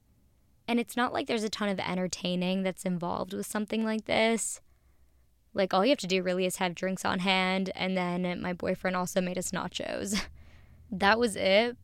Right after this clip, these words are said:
but people stayed over for a really long time. We were having a great time. And I don't know, when I was thinking about it Sunday morning,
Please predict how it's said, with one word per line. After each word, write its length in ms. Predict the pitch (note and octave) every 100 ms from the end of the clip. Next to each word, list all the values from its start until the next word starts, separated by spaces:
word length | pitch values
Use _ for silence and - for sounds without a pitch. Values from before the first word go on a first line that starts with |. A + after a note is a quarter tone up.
| -
but 120 | F#3+
people 220 | A3+ G#3+
stayed 240 | G#3+ A3+ G3+
over 480 | G3+ G3 G#3 G#3 G#3
for 160 | - G3
a 60 | F3
really 260 | F#3+ G#3
long 180 | G#3 G3+
time. 720 | G3 F#3 G3 G3 G3 G3+ G#3
We 100 | G3
were 80 | F#3+
having 420 | - F#3+ G3 G#3
a 100 | G#3
great 280 | - G3+ -
time. 720 | G3 F#3+ F#3+ F#3+ F#3+ F#3+ F#3+ - - - - - - - -
And 120 | A#3 A3
I 80 |
don't 120 | A#3+ C#4+
know, 180 | A#3+
when 160 | F#3 G3+
I 60 | G3+
was 100 | -
thinking 320 | C#4+ A#3+ G#3+
about 220 | G3+ G3
it 120 | G#3
Sunday 360 | - G3 G3 G3
morning, 680 | A#3 D#4+ B3 F#3+ G3 G#3